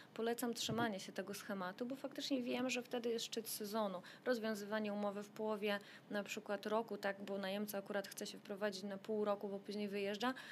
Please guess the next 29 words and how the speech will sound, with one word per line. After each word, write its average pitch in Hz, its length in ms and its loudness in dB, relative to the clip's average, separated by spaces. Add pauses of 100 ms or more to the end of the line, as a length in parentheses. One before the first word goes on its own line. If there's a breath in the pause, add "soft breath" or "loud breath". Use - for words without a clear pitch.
(140)
jest 240 180 4
dla 233 100 2
was 233 120 -2
proszeniem 220 460 0
się 208 180 0
o 202 40 4
dalsze 196 300 0
problemy. 165 460 -2 (280 loud breath)
Natomiast 233 320 4
z - 40 4
punktu 262 340 4
widzenia 220 340 2
podnajmu 214 640 2
było 202 200 -2
drugie 220 280 2
pytanie, 190 560 0
mm, 208 500 0
dotyczące 220 540 -2
umowy 214 320 2
z 196 60 -6
właścicielem. 196 760 0
W - 20 -8
jaki 202 200 -4
sposób 208 380 -10
skonstruować 208 540 -2
taką 208 200 -2
umowę 208 280 2
z 196 40 -4
właścicielem? 202 640 0